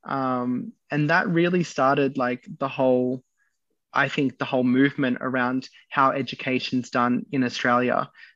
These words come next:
um, to the industry. And it was amazing. Like, we were having these, like, just wins after wins after wins. And, you know, like, we had this incredible,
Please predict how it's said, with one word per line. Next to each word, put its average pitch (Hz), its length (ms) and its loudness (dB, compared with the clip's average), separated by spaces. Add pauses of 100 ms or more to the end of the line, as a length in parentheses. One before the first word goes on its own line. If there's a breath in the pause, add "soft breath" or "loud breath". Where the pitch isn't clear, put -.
um, 123 460 2
to 147 320 6
the 131 160 6
industry. 120 680 -4 (680 soft breath)
And 135 680 0 (520)
it 151 80 2
was 143 140 2
amazing. 143 600 0 (140)
Like, 135 240 -2
we 151 60 2
were 143 80 4
having 147 320 -2
these, 135 320 -2
like, 139 200 -4 (240)
just - 180 -6
wins 131 640 4
after 139 280 0
wins 131 560 2
after 131 280 0
wins. 127 560 -2 (400 loud breath)
And, 135 600 0
you 151 180 -4
know, 135 140 2
like, 127 260 0
we 135 60 -2
had 131 200 -2
this 131 160 -6
incredible, 127 800 0